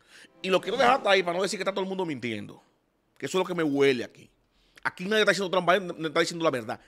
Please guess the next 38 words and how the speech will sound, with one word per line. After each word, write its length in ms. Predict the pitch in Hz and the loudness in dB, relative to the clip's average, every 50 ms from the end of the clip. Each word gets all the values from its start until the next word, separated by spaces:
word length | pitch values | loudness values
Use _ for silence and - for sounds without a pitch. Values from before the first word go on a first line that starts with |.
| _ _ | _ _
Nadie. 640 | 151 165 208 269 262 233 185 190 185 156 117 101 - _ _ _ _ _ _ _ _ _ _ _ _ _ _ | 0 8 12 12 12 12 10 8 2 0 -2 -2 -6 _ _ _ _ _ _ _ _ _ _ _ _ _ _
Aquí 180 | 165 165 165 208 | 2 2 2 2
todo 120 | 214 233 | 2 2
el 40 | 220 | 2
mundo 100 | 226 220 | 2 0
está 80 | 214 | 0
haciendo, 400 | 190 214 214 208 202 - - _ _ _ _ | -2 -4 -4 -6 -6 -6 -10 _ _ _ _
dando 220 | - 180 190 208 180 | -2 -2 -2 -2 -6
su 260 | - - - 277 269 | -8 -6 -6 -2 0
versión. 520 | 262 190 147 - - 123 110 101 98 - _ _ _ _ _ _ _ _ - - - - | 0 0 -2 -4 -8 -10 -10 -12 -12 -18 _ _ _ _ _ _ _ _ -20 -20 -16 -4
Y 120 | - 151 | 0 0
aquí 160 | 156 156 185 | 0 2 2
hay 80 | 208 269 | 2 2
un 80 | 269 240 | 2 2
gato 160 | 269 262 262 | 2 2 2
entre 180 | 247 247 247 247 | 0 0 2 2
macuto 400 | 240 208 208 196 220 208 175 180 | 4 2 2 0 -2 -2 -2 -2
detrás 180 | 165 - 180 202 | 0 2 2 4
de 60 | 233 | 4
ese 160 | 240 - 208 | 4 4 2
lío 320 | 190 190 208 226 220 214 190 | 2 2 2 4 4 4 4
en 80 | 175 | 4
el 80 | 175 170 | 2 -2
Intran. 420 | 156 123 131 120 113 107 117 123 _ _ _ _ _ _ _ _ _ _ - - - - - | -4 -4 -6 -8 -10 -12 -16 -20 _ _ _ _ _ _ _ _ _ _ -20 -20 -20 -16 -10
Y 80 | 175 | -4
yo 100 | 170 202 | -2 2
te 80 | 202 240 | 4 6
voy 100 | 214 214 | 6 6
a 20 | 208 | 6
decir 200 | 170 180 156 147 | 4 4 4 4
algo. 280 | 135 120 110 101 95 - _ _ _ _ _ - | 4 2 0 -6 -16 -20 _ _ _ _ _ 2
Los 460 | 147 190 214 226 208 - - - - | 10 12 12 12 12 10 2 0 4
responsables 760 | 202 214 196 - - 202 208 190 - - 233 262 269 254 226 | 6 6 6 4 2 2 2 2 4 4 4 6 6 6 6
reales 380 | 180 202 185 185 196 247 277 240 | 6 6 8 8 8 8 8 6
de 60 | 240 | 4
ese 160 | 220 - 185 | 2 2 -2
lío 280 | 175 165 160 147 127 120 | -4 -4 -4 -4 -4 -6
ahí, 200 | 117 110 110 104 | -8 -10 -14 -18